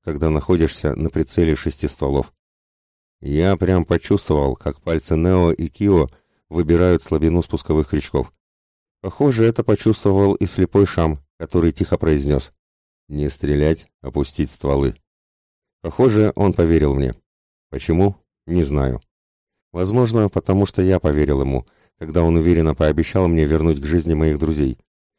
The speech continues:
И Шам это почувствовал. А когда один верит другому, думаю, это и называется доверие. Хотя, наверное, правильнее будет сказать, что доверие —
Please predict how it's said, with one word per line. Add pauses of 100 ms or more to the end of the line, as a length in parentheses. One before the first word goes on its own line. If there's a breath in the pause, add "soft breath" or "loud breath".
(180)
И
Шам
это
почувствовал. (540)
А
когда
один
верит
другому, (140)
думаю, (160)
это
и
называется
доверие. (840)
Хотя,
наверное, (100)
правильнее
будет
сказать,
что
доверие —